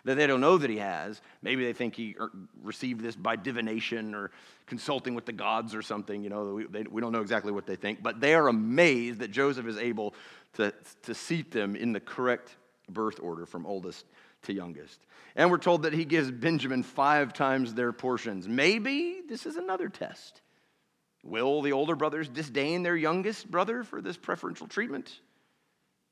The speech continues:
Well, perhaps not, because we're told immediately after that they drank and were merry with him,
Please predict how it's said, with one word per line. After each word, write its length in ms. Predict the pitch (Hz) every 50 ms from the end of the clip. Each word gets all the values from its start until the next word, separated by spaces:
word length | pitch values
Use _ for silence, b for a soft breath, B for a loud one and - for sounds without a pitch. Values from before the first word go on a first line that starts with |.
| _ _ _ _ _
Well, 220 | 95 117 165 165 - _ _ _ _ _ _ _ _ _ _ _ _ _
perhaps 340 | - 113 113 127 131 - -
not, 280 | 113 104 80 - - - - - _ _ _ - -
because 240 | 85 87 92 90
we're 80 | 90 92
told 240 | - 113 110 110 98
immediately 300 | 92 104 104 101 95 104
after 180 | 107 104 - 107
that 280 | 104 104 98 - 85
they 100 | 95 95
drank 580 | 85 82 82 90 101 117 123 120 - - - - b b b b b b b b b _
and 160 | 92 95 104 101
were 140 | 95 101
merry 280 | 98 92 80 76 73 71
with 160 | 64 67 -
him, 300 | - - 55 - - -